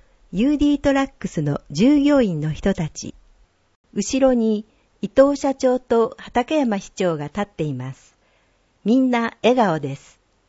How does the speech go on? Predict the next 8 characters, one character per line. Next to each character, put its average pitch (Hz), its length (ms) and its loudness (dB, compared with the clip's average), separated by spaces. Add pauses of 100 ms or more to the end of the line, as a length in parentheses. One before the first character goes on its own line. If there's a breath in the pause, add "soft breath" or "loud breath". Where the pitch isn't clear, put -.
(1040)
写 190 200 -8
真 247 500 -4
終 185 120 -2
わ 175 180 -4
り。 156 240 -8 (3250)
市 - 380 -2
指 - 240 -14
定 190 400 2